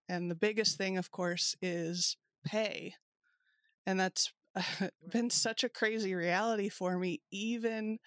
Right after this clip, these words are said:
Speaker 1: as of last year, I found out that a gig that I'd been working on for a long time, taking a lot of pride in the amount of money I was making, uh, a counterpart of mine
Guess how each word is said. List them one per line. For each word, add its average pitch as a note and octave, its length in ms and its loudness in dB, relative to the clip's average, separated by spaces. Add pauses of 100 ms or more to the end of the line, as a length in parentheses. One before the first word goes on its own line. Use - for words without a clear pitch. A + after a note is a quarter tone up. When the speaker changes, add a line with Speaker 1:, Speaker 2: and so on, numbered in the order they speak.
(380)
Speaker 1:
as F#3+ 220 2
of F3+ 140 0
last F3+ 420 0
year, F3+ 480 0 (640)
I F#3 100 4
found F3 440 2
out F3 260 2 (160)
that F3+ 180 2
a F3 40 4
gig G3 420 0
that F3+ 140 2
I'd F3+ 200 0
been F3+ 160 2
working F#3 360 2
on F3 360 0
for - 180 -2
a E3+ 60 2
long G#3+ 360 2
time, F3+ 480 0
taking F3 280 -2
a E3 60 0
lot F3+ 220 2
of - 80 -4
pride F3+ 320 4
in F3 240 0 (120)
the F3+ 100 0
amount F3+ 240 2
of F3 60 0
money E3+ 240 2
I E3 80 0
was E3+ 200 2
making, F#3 440 -4 (760)
uh, F3 520 2 (580)
a F3+ 60 0
counterpart G#3 840 2 (380)
of F3+ 120 0
mine F3+ 480 2